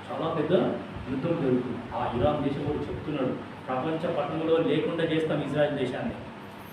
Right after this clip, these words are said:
ఇజ్రాయెల్ దేశంలో ఒక్క యోధుడు కూడా మిగులుడు, అందరూ పడేస్తాం" అంటున్నాడు ఆయన. అయినా సరే ఇజ్రాయెల్ దేశం వాళ్ళు భయపడట్లేదు, వాళ్ళు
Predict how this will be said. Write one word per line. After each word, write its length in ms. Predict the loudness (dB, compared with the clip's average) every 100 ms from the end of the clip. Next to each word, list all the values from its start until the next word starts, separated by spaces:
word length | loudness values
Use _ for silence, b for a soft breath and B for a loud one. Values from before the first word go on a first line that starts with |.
| -14 -8 -4
ఇజ్రాయెల్ 420 | 2 4 6 6
దేశంలో 360 | 4 2 6 6
ఒక్క 440 | 6 2 0 4
యోధుడు 500 | 6 6 8 10 10
కూడా 220 | 10 8
మిగులుడు, 640 | 8 12 12 12 12 12 4 10
అందరూ 600 | 12 12 12 12 12 12
పడేస్తాం" 320 | 12 12 12
అంటున్నాడు 360 | 10 8 6 2
ఆయన. 100 | -4 -8 -12 -10 -10 -10 -12 -12 -12 -14 -14 -14 -14 -14 -14 -14 -14 -14 -14 -14 -14 -12 -12 -12 -6
అయినా 180 | 0 2
సరే 520 | 4 6 6 6 4 -2 -6 -12 -10
ఇజ్రాయెల్ 460 | -2 4 6 6 2
దేశం 140 | 2
వాళ్ళు 260 | 2 2 0
భయపడట్లేదు, 640 | 0 -2 -4 -6 -8 -10 -12 -14 -16 -16 -12
వాళ్ళు 160 | -8